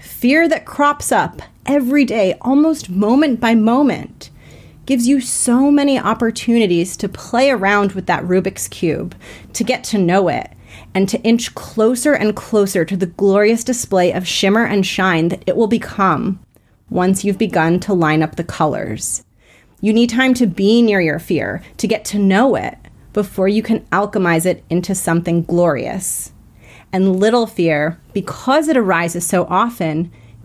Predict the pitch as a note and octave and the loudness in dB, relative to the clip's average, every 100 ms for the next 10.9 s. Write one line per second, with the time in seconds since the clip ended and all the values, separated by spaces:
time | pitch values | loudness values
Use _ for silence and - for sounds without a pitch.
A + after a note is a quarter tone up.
0 | - A#3 A#3 A#3 C4+ B3+ A#3 A#3+ A#3+ - | -2 0 2 2 2 2 0 -2 -4 0
1 | F#3 D#3+ D3+ - - - - - - F#3+ | 0 0 -2 -4 -8 -18 -20 -8 -2 0
2 | G3+ F#3+ G#3 G#3 F#3+ D#3+ D3+ D3+ D#3+ - | 2 0 0 0 2 0 0 -2 -6 -8
3 | E3+ D#3+ - - D#3+ B2 A2+ F#3+ - _ | -6 -6 -6 -4 -2 -2 -6 -8 -12 _
4 | _ _ _ _ _ _ _ G3 G3+ G3+ | _ _ _ _ _ _ _ 0 0 2
5 | F#3 F#3 F#3+ G3 A3 - G#3 G3 F#3 F3+ | 2 2 4 4 2 0 0 2 2 0
6 | E3+ F3+ E3+ F3 E3 D#3+ D#3 - F#3+ - | 0 0 0 -2 -2 -4 -8 -8 -12 -16
7 | _ _ _ - - G3+ G3 A3+ - - | _ _ _ -20 -6 -2 0 -2 -4 -2
8 | D#4+ E4+ E4 E4 D4+ C#4 C#4 B3 A#3+ A#3+ | 2 4 4 4 2 0 0 2 0 0
9 | G#3 - A3 F3+ - - - - _ _ | -6 -4 -4 -4 -6 -16 -20 -20 _ _
10 | _ - - - B3 B3+ D#4+ - | _ -8 -8 -4 0 2 0 -4